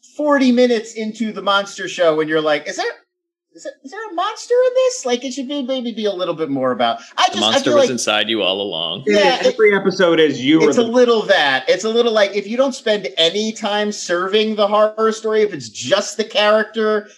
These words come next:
Speaker 1: and then you, like, throw in a little dash of monster,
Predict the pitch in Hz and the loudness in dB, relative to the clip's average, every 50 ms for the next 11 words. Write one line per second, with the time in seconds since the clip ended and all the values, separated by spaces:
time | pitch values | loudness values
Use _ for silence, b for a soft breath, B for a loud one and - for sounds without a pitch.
0 | b - 147 156 175 170 165 170 165 151 139 - - 139 147 165 175 175 180 180 | b -2 0 0 0 0 2 4 4 2 2 0 -6 -2 2 4 4 4 4 4
1 | 180 190 190 185 180 180 185 185 180 156 170 170 165 175 180 - 185 170 175 175 | 4 4 4 4 4 4 2 0 0 2 2 2 2 0 0 -4 -4 -2 -2 -2
2 | 180 175 - - 208 202 196 202 | -2 -4 -6 -4 -4 -4 -4 -6